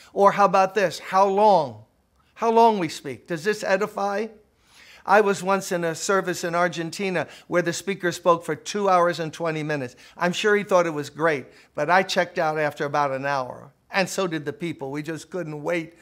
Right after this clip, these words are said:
Like, "Can we please get out of here?" Now, I'm sure he thought he was inspired,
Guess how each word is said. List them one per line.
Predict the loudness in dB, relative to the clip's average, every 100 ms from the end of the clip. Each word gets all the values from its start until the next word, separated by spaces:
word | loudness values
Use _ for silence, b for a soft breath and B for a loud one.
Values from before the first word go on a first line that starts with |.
| b b -6
Like, | -4 -6 _ -12
"Can | -8 -6
we | -4
please | -6 -6 -6 -6
get | -8 -4
out | -2 -2
of | -4
here?" | -12 -14 -14 B B B
Now, | 2 4
I'm | 2
sure | 0 2
he | 2 0
thought | 2 4
he | 2
was | -4 -6
inspired, | -8 -8 -2 0 2 0 -4